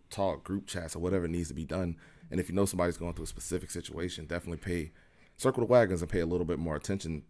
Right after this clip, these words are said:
to them, and let anybody you know who's dealing with this thing, 'cause anxiety is tricky, man. It's, it's a, it's, <laughs> it's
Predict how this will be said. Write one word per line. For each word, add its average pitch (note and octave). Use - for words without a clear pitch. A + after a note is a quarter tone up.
to -
them, D#2+
and G2
let G#2
anybody G#2+
you G2
know F#2+
who's F2+
dealing F#2
with F#2
this F2+
thing, F2+
'cause E2
anxiety F2+
is D#2
tricky, E2+
man. D#2+
It's, -
it's -
a, -
it's, -
<laughs> -
it's B2